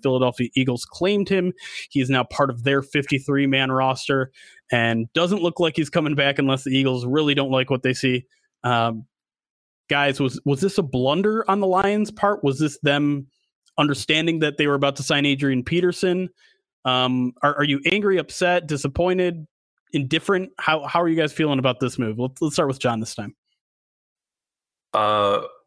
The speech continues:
Speaker 2: kinda what I touched upon yesterday, even, you know, when they mentioned that he was waived, uh, there's still the possibility that he could have returned. Uh, but I just said it's disappointing.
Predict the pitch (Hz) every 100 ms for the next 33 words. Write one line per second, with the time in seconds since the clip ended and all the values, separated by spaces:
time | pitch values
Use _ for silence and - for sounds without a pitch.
0 | - 147 156 160 131 127 - 120 104 101
1 | - 104 92 87 - 131 120 113 101 98
2 | 98 95 - - _ _ _ _ 117 98
3 | 101 107 104 98 104 123 104 98 - 104
4 | 101 90 92 98 143 - - - 113 95
5 | 90 117 - 170 - 131 117 113 120 95
6 | 90 - 107 104 - - - - - -
7 | - _ _ _ 107 101 104 120 151 143
8 | 104 95 104 101 - - _ _ - 104
9 | - - 101 -